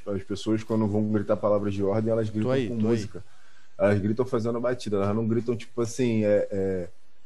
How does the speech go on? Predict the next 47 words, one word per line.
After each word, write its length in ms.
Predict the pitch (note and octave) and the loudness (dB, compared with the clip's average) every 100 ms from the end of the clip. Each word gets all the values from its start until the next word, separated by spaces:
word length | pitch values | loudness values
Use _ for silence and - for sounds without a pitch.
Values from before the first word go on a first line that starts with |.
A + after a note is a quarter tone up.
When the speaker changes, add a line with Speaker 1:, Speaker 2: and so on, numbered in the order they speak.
| - - - | -12 -12 -2
Speaker 1:
elas 440 | F#2+ G2 G#2 G2+ | 4 6 6 2
não, 160 | G#2+ G#2+ | 2 2
não, 380 | A#2 A2+ G#2+ G#2 | 4 2 2 0
não 220 | G#2 G2+ | -2 -2
vão 180 | F#2+ B2 | 0 0
pra 220 | B2+ A#2 | 4 4
rua, 600 | G#2 A2+ B2+ B2+ B2 A2 - - | 4 2 2 4 4 0 -6 -12
sei 220 | - - A#2+ | -8 -2 4
lá, 320 | A#2 G2+ F#2 | 6 6 4
entregar 400 | F#2+ G2+ G2 G#2 | 0 0 2 2
cartaz, 540 | A2+ A2 - G#2 G#2 | 2 -2 2 2 2
cartãozinho 580 | G2 G#2 - G#2+ G2 G#2+ | 0 -4 0 0 2 0
assim, 200 | G2 - | -2 -2
um 40 | G#2 | -2
na 120 | G#2 | 0
mão 180 | G#2 G2+ | 0 0
do 100 | G2+ | 0
outro, 240 | G2+ G2 | -2 -2
assim, 160 | G2 G2+ | -8 -8
pra 100 | G#2 | -8
fazer 480 | G2+ G2+ G2+ G2 F#2 | -4 -4 0 0 0
protesto. 520 | - G2 - F2+ - | -2 -4 -2 -2 -2
Elas 160 | E2+ B2 | 0 0
gritam, 380 | B2 D3 D#3 G2 | 2 2 0 -2
elas 140 | G#2+ | -6
falam. 420 | - D3 B2+ F#2 G2+ | -2 0 0 -2 -8
Então, 160 | - B2 | -4 -2
Speaker 2:
Aham. 260 | A#2 G2 F#2+ - - - | -2 -6 -10 -12 -10 4
Speaker 1:
música 340 | D3+ F#3 G3 | 6 8 6
sempre 220 | G3+ G#3 | 6 6
tem 140 | A3 G#3 | 6 2
que 80 | |
tá 120 | - G#3 | 4 4
envolvida 400 | G3+ G3 F#3 F#3 | 6 4 4 2
nesse 280 | F3+ F3+ | 2 2
lance, 240 | E3+ D3 - | 0 0 0
sabe? 160 | G#2+ | -2
Qual 120 | G#2 B2 | 2 2
é? 40 | |
De 80 | G#2+ | 4
dedo 240 | A2 A2 | 2 2
na 140 | A#2 A2+ | 2 -2
ferida. 340 | A2 A#2 G2 - - - - - - - | -2 -2 -2 -4 -12 -12 -12 -12 -12 -10
Mas 220 | - E3 F3 | 2 6 6
Speaker 2:
Sim. 60 | |
Speaker 1:
não 60 | E3+ | 6
é 160 | F3 | 2